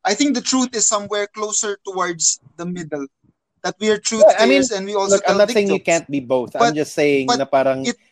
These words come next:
Speaker 1: one
Speaker 2: I
Speaker 1: of
Speaker 2: think the primary pur-, I think
Speaker 1: We are
Speaker 2: Yeah.
Speaker 1: not only one of them.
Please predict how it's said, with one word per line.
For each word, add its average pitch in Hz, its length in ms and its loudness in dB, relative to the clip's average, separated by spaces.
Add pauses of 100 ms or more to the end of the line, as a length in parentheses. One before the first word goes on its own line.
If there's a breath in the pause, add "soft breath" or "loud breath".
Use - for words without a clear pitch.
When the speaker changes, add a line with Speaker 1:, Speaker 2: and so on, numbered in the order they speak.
(140)
Speaker 1:
one 226 140 4
Speaker 2:
I 277 100 6
Speaker 1:
of 269 120 -2
Speaker 2:
think 226 220 2
the 180 100 0 (100)
primary 208 600 4
pur-, 190 200 0 (480)
I 190 160 4
think 247 220 -8 (680)
Speaker 1:
We 262 180 4
are 330 60 8
Speaker 2:
Yeah. 311 60 2
Speaker 1:
not 302 200 -8
only 269 300 6
one 226 260 0
of 202 140 -8
them. 175 220 -10